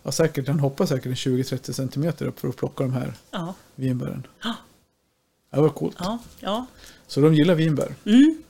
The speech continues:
Speaker 2: Absolut. Min mamma sa att jag skulle, fick plocka av hennes buck-, buske så slapp hon.
Speaker 1: Ja.
Speaker 2: Så att vi får se om jag gör det. De såg ut att vara mogna nu.
Speaker 1: De är supermogna nu. Och det är
Speaker 2: <laughs>
Speaker 1: det som är skönt med, med hönsen, är inte så jäkla kräsna om de är lite,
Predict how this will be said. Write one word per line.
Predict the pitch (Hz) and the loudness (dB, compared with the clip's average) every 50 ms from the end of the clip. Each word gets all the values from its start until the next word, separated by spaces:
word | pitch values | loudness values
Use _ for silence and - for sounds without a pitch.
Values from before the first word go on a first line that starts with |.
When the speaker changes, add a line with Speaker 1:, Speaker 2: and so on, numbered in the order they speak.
| _ _ _ _ _ _ _ _ _ - - | _ _ _ _ _ _ _ _ _ -18 -14
Speaker 2:
Absolut. | - 180 - - - 214 - - - | -12 -10 -8 -6 -4 -4 -6 -4 -4
Min | 190 190 190 | -4 -4 -2
mamma | 190 180 180 196 208 185 | -2 -2 -2 -4 -4 -6
sa | - 170 | -6 -6
att | 165 | -6
jag | 165 160 | -6 -8
skulle, | - - - - | -8 -10 -12 -12
fick | - - - | -14 -12 -8
plocka | - 165 165 - 175 | -8 -8 -6 -4 -4
av | 165 160 | -4 -4
hennes | 151 175 175 170 175 - - | -4 -6 -8 -8 -8 -8 -10
buck-, | 180 175 - - - - - - 165 | -10 -12 -12 -14 -18 -18 -18 -20 -16
buske | 160 170 - - - - 190 | -14 -12 -10 -8 -6 -6 -6
så | - - | -6 -8
slapp | - - 175 - - - | -6 -6 -6 -8 -6 -6
hon. | - 180 170 160 - - - - - - | -6 -6 -4 -6 -8 -10 -14 -20 -10 -4
Speaker 1:
Ja. | 131 143 156 170 175 - - _ _ | -2 -2 -2 -2 -4 -8 -14 _ _
Speaker 2:
Så | - - - | -12 -10 -10
att | 180 - - - | -10 -10 -10 -10
vi | - | -6
får | - 214 | -4 -4
se | - - - 190 | -2 -2 -2 -4
om | 190 185 | -2 -2
jag | 175 | -2
gör | 175 180 185 | -2 -2 -2
det. | 185 190 - - - - | -2 -4 -6 -8 -12 -12
De | 220 | -8
såg | - - 208 | -6 -4 -2
ut | 208 214 | -2 -2
att | |
vara | 214 208 | 0 -2
mogna | 185 180 156 151 156 185 180 | -2 -2 -2 -4 -6 -6 -4
nu. | 175 165 170 - - - - | -4 -6 -6 -8 -6 -2 2
Speaker 1:
De | 147 135 139 | 4 6 6
är | 143 | 6
supermogna | 131 - 139 135 262 - 156 165 160 147 135 131 | 6 4 4 2 4 4 4 4 4 4 4 4
nu. | 127 127 120 | 2 2 2
Och | - 127 | 2 2
det | 131 135 | 4 4
är | 147 143 | 4 4
Speaker 2:
<laughs> | 139 | 4
Speaker 1:
det | 156 170 | 4 2
som | 165 - 151 | 2 2 0
är | 131 | 0
skönt | - 147 139 131 120 | 0 2 0 2 2
med, | 131 127 127 120 120 - | 0 0 0 0 -2 -4
med | - 139 143 | -2 0 0
hönsen, | 156 156 - 139 127 | 0 0 0 0 0
är | 123 | -2
inte | 120 - | -2 -2
så | - 123 | -4 -4
jäkla | - - 127 - | -4 -4 -6 -6
kräsna | - 123 117 120 - - 147 135 | -4 -4 -6 -6 -4 -4 -2 -2
om | 127 | -2
de | 120 120 120 | -2 -2 -2
är | 117 | -4
lite, | 120 120 - - 127 127 | -4 -6 -6 -6 -6 -6